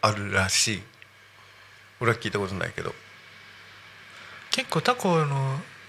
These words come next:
Speaker 2: YouTube？
Speaker 1: うん。
Speaker 2: とかで結構その、いろんな歌上がってるんですよね。
Speaker 1: うん。
Speaker 2: あの、学校の先生が作った、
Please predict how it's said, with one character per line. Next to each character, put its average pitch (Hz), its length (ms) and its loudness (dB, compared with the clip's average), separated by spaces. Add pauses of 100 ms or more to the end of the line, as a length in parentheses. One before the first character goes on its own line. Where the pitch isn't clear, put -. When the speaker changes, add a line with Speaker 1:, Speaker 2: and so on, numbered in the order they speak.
(300)
Speaker 2:
YouTube？ 165 460 4 (840)
Speaker 1:
う 123 60 -2
ん。 98 120 0 (600)
Speaker 2:
と 170 120 0
か 151 100 2
で 139 100 2
結 - 280 2
構 135 360 0
そ 135 160 -2
の、 131 300 -2 (840)
い 165 60 0
ろ 175 100 6
ん 180 80 6
な 180 80 6
歌 175 200 4
上 151 40 4
が 156 80 4
っ 160 40 2
て 165 120 -4
る 180 80 4
ん 160 60 0
で 135 60 -2
す - 140 -4
よ 120 60 -4
ね。 120 200 -8
Speaker 1:
う 110 60 -2
ん。 95 220 -2
Speaker 2:
あ 143 80 -4
の、 127 300 -4
学 127 180 -4
校 160 140 2
の 160 80 4
先 160 220 2
生 160 180 0
が 135 220 -4 (720)
作 - 240 0
っ - 20 0
た、 - 320 -4